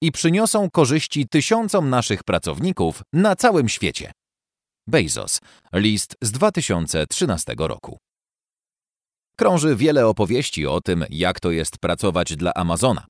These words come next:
W samej firmie opinie rozkładają się zapewne w kształcie krzywej dzwonowej. Niektórzy ludzie uwielbiają tam pracować, a inni nie cierpią tej roboty.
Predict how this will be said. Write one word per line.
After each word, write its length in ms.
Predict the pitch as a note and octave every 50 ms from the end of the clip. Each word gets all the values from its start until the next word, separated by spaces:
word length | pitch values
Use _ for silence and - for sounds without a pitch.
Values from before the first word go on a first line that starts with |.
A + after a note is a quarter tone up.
| _ _ _ _ -
W 60 | -
samej 320 | - D#3+ F#3+ A#3 A#3+ G3+ -
firmie 400 | - F3+ F3+ E3 E3+ F3 D#3+ - -
opinie 540 | F#3 - - F#3 G#3 A3 D#3 G#2+ F#2 E2+ D#2+ - - _ -
rozkładają 640 | A2+ B2+ B2+ - - E3+ G3 A#3 B3+ B3 A#3 A3
się 260 | - - F#3 F3 D3+ A#2
zapewne 560 | F#2+ A#2 G#2+ - A#2 A#2+ G2 G#2+ A#2 G#2+ -
w 60 | -
kształcie 600 | - G2+ - F#2 E2+ F2 E2+ - - E2+ D2+ C#2 -
krzywej 400 | - - G2 D#2+ C#2 D#2+ D#2 D2
dzwonowej. 520 | C#2 D2 E2+ F#2 A2 A#2 G2 C2+ - - _ _ _ -
Niektórzy 480 | C#2 D#2+ E2+ - - - F2 D2+ C#2+ D#2
ludzie 320 | D#2 E2 E2 D2+ F#2 F2+ -
uwielbiają 640 | - A#2 F2 G#2+ G#2 G2+ F2+ G2+ D#2+ C2 A1 A1 A1+
tam 180 | - C#2 D2+ D#2+
pracować, 600 | - D3+ E3 - B3 A3 G#3+ - - - - - -
a 100 | A#3 -
inni 500 | - F#3+ F#3+ F3+ F3 F3 F3 D#3+ C3+ - -
nie 240 | A#2 C3 C3+ C3+ B2+
cierpią 440 | - - C3+ - G2 - A#2 G#2+ G2
tej 180 | - G2+ F#2+
roboty. 420 | F#2 F#2+ F#2 G#2+ A2 - - C#2